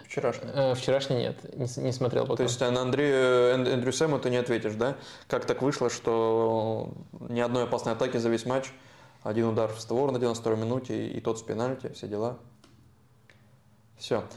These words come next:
Speaker 1: А, но смотрел ли ты
Speaker 2: <laughs> Было бы забавно, если не смотрел.
Speaker 1: Не смотрел, но
Speaker 2: Отмечу, без
Speaker 1: я думал,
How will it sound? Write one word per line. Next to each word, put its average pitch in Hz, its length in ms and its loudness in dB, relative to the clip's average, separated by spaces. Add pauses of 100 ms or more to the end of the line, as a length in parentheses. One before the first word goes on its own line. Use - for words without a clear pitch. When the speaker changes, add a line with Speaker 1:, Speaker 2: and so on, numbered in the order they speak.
(140)
Speaker 1:
А, 127 100 -2
но 131 500 4
смотрел 135 360 2
ли 165 80 4
ты 156 360 2
Speaker 2:
<laughs> 131 40 2
Было 151 140 4
бы 139 100 2
забавно, 143 320 2
если 127 340 2
не 147 140 4
смотрел. 175 420 2
Speaker 1:
Не 151 80 2
смотрел, 165 360 2
но 247 140 2
Speaker 2:
Отмечу, 277 440 4
без - 180 2
Speaker 1:
я 139 160 6
думал, - 20 2